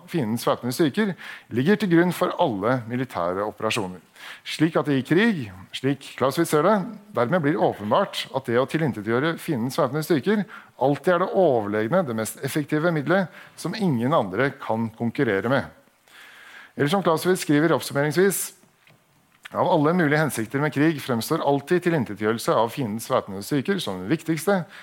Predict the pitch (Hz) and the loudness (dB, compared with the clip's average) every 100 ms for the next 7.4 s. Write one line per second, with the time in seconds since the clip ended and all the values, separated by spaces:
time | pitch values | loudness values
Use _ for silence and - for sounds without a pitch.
0 | - 110 160 180 170 185 175 165 165 165 | -10 0 0 2 2 2 0 0 2 2
1 | 160 202 180 - _ - 113 110 139 160 | 2 2 0 -8 _ -4 -2 0 0 -2
2 | - - - - 95 - 113 - 127 127 | -2 0 0 -2 -6 -6 -10 0 0 0
3 | - - 156 135 78 73 _ _ _ - | -4 -4 0 0 -4 -14 _ _ _ -20
4 | - - - - - - - - - - | -20 -20 -20 -20 -20 -20 -20 -20 -20 -20
5 | _ _ _ _ _ _ - 190 202 220 | _ _ _ _ _ _ -2 2 4 4
6 | 226 185 160 175 190 - - 165 165 175 | 4 2 2 2 2 2 2 2 4 2
7 | 139 165 127 147 | 4 2 2 2